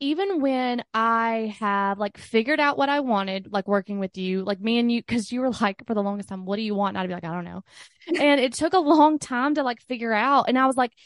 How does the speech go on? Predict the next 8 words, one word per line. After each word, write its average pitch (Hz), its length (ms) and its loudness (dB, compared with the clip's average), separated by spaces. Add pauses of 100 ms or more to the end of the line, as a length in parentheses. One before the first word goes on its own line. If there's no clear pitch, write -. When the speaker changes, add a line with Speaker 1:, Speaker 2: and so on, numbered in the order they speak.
(160)
Speaker 1:
there 285 120 6
was 262 240 2
a 466 80 2
lot 254 180 0
of 226 80 -4
societal 202 680 0
programming, 190 640 -2
because 208 420 2